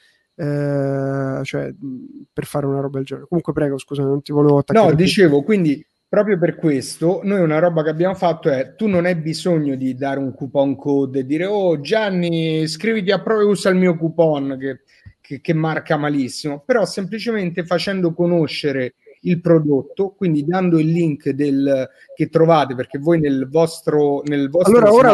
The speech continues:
Speaker 2: smart-
Speaker 1: faccio vedere. Cioè, il
Speaker 2: Esatto.
Speaker 1: concetto che hai sottolineato è fondamentale. Praticamente, praticamente voi potete semplicemente far scaricare la versione free di Smarkets.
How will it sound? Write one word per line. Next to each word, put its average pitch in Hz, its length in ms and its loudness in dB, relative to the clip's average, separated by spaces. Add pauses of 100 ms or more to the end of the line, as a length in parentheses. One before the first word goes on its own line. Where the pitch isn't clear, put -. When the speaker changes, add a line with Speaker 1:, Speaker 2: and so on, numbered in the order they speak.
Speaker 2:
smart- 147 40 -2
Speaker 1:
faccio 180 300 2
vedere. 185 380 8
Cioè, 151 100 4 (800)
il - 80 -8
Speaker 2:
Esatto. 180 320 2
Speaker 1:
concetto 226 460 2
che 220 80 2
hai 226 60 4
sottolineato 240 580 0
è 202 40 2
fondamentale. 190 760 0
Praticamente, 254 960 -2 (1000)
praticamente 196 1400 0 (680)
voi 185 380 4
potete 196 760 0 (640)
semplicemente 208 1200 0
far 233 340 -2
scaricare 208 520 -2
la 185 100 2
versione 180 420 0
free 185 480 -6 (140)
di 208 180 -6
Smarkets. 156 840 -6